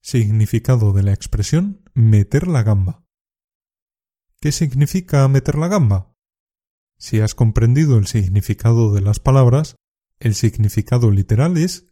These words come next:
meter una gamba, un animal, en algún sitio. Esto no tiene sentido. Como suele ocurrir con frecuencia, el significado real es otro.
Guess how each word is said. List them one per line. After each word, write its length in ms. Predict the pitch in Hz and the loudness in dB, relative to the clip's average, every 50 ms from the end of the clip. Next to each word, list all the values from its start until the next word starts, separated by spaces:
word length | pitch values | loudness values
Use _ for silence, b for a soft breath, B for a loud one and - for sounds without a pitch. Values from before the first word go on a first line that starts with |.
| _ - | _ -4
meter 600 | 120 110 107 104 104 - 139 165 - 208 - _ _ _ _ | -2 0 2 0 0 0 -2 -4 -4 -6 -12 _ _ _ _
una 280 | - 185 208 208 180 143 | -4 -2 0 0 0 2
gamba, 420 | 113 110 101 98 95 92 95 - _ _ _ _ _ _ _ _ _ _ - | 2 2 2 0 0 -2 -4 -6 _ _ _ _ _ _ _ _ _ _ -2
un 180 | 131 123 113 110 | 0 2 2 4
animal, 460 | 110 113 123 139 160 151 143 170 - _ _ _ _ _ _ _ _ _ - | 4 4 4 4 2 2 0 -4 -8 _ _ _ _ _ _ _ _ _ 0
en 180 | 139 131 127 | 2 4 6
algún 260 | 117 113 110 123 123 | 6 6 6 6 4
sitio. 380 | 117 - 104 - - 123 110 - _ _ _ _ _ _ _ _ _ _ _ _ _ _ _ _ _ _ _ _ _ _ _ _ _ _ _ _ _ _ _ _ _ _ _ _ _ _ _ _ - | 4 2 -2 -6 -8 -10 -16 -16 _ _ _ _ _ _ _ _ _ _ _ _ _ _ _ _ _ _ _ _ _ _ _ _ _ _ _ _ _ _ _ _ _ _ _ _ _ _ _ _ -6
Esto 240 | 131 120 - 160 156 | -6 -4 0 2 2
no 100 | 139 120 | 2 4
tiene 220 | 110 117 110 107 | 4 4 2 2
sentido. 600 | - - 104 101 - 170 180 160 113 98 101 - _ _ _ _ | 2 2 0 0 0 0 0 2 2 0 -2 -4 _ _ _ _
Como 680 | - - 107 98 98 98 95 95 95 95 110 117 - _ - | -8 -6 -4 -2 -2 -2 -2 -2 -4 -4 -8 -10 -16 _ -14
suele 260 | - - 113 110 110 | -8 -4 -2 0 0
ocurrir 340 | 110 - - 113 117 120 117 | 0 0 -2 -2 -2 -2 0
con 160 | - 120 110 | 0 0 0
frecuencia, 760 | - 113 117 - - 123 113 - - 131 123 127 143 - _ - | 0 -2 -4 0 0 0 0 0 0 0 -2 -2 -4 -8 _ -6
el 140 | - 120 110 | -4 -4 -2
significado 800 | - - 120 104 107 107 104 101 - 110 - 120 113 113 117 117 | -2 -2 -2 0 0 0 0 0 -2 -2 0 2 2 4 4 4
real 400 | - 117 117 110 107 104 107 - _ _ _ _ _ _ _ _ - | 2 2 2 2 0 0 -2 -6 _ _ _ _ _ _ _ _ -2
es 260 | 139 117 - - - | 0 0 0 0 -2
otro. 340 | 98 87 - - - _ | -6 -6 -6 -10 -16 _